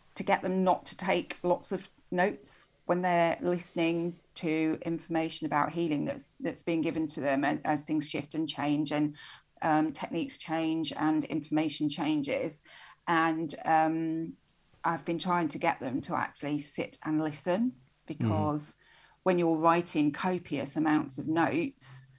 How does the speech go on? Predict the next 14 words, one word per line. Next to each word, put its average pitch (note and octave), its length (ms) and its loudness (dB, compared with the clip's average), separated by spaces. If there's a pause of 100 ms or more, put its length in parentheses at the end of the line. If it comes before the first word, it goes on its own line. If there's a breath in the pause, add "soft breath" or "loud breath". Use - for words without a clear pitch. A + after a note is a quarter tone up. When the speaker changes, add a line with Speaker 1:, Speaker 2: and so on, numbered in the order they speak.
(140)
Speaker 1:
to E3+ 100 -10
try E3+ 200 2
and D3+ 80 6
remember D#3 400 4
everything, C#3 760 -4 (480 soft breath)
you, E3+ 480 2
um, E3 440 6
you F#3+ 120 -2
take F#3+ 300 -2
yourself E3 340 0
into E3 280 -4
your D3+ 100 0
head D3+ 360 -2
rather D3+ 220 -2